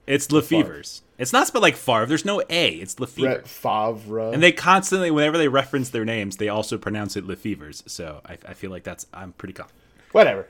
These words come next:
Speaker 2: Anyways, so Becky is their daughter. Becky dies, and she, uh, donates her heart, and, um, and then, uh,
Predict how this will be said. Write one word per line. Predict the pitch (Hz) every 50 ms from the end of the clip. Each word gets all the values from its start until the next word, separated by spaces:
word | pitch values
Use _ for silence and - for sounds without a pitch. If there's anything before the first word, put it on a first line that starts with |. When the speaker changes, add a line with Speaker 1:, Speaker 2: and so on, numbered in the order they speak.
| _ -
Speaker 2:
Anyways, | 220 185 165 - - -
so | - - 208 196 180
Becky | 147 - - 254 277 262 - 165 143 127
is | 120 117 113
their | 117 110
daughter. | 95 117 117 113 113 110 104 104
Becky | 104 135 135 135 - 123
dies, | 104 92 104 104 104 101 101 101 101 101 - -
and | - - 107 101 101 104
she, | - - 135 131 131 127 123 120 117 - _ _ _ _ _ _ _ _
uh, | - 98 98 98 98 98
donates | 104 151 165 170 165 156 - -
her | 156 139
heart, | 127 131 120 117 117 113 - -
and, | - 117 113 113 107 107 107 101
um, | 95 98 104 104 101 98 98 95 92 95 107 127 _ _ _ _ - - _ _ _ _
and | 120 117 117
then, | 120 117 113 107 104 104 101 - _ -
uh, | 101 98 95 92 90 85